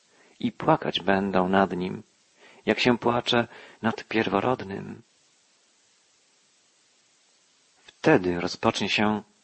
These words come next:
era Królestwa Mesjańskiego, era tysiącletniego Królestwa. Ale przedtem,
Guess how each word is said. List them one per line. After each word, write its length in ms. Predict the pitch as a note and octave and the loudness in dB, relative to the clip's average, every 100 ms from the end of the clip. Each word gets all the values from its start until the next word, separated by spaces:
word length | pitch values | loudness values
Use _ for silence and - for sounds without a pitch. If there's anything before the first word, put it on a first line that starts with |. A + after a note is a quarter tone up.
| _ | _
era 400 | - A#2 G#2+ G#2+ | 2 4 6 4
Królestwa 600 | - - G2 A2+ - - | 2 0 2 2 2 0
Mesjańskiego, 880 | F#2+ G2+ G2 F#2 - A2 A2+ F#2 - _ _ _ _ _ - - | 0 0 -2 -4 -6 -6 -4 -4 -6 _ _ _ _ _ -20 -12
era 380 | - G#2+ G2 G2 - | 0 2 4 0 0
tysiącletniego 840 | - D3+ C#3+ B2 A#2+ - D#3+ G#2 | 0 2 2 4 2 4 4 4
Królestwa. 720 | - E2+ F2+ - - G2 G#2 - _ _ _ _ _ _ _ _ - | 4 0 0 0 -4 -8 -10 -16 _ _ _ _ _ _ _ _ -10
Ale 160 | F#2+ | -8
przedtem, 580 | - - D3 - G2 F2+ | -2 0 0 2 2 2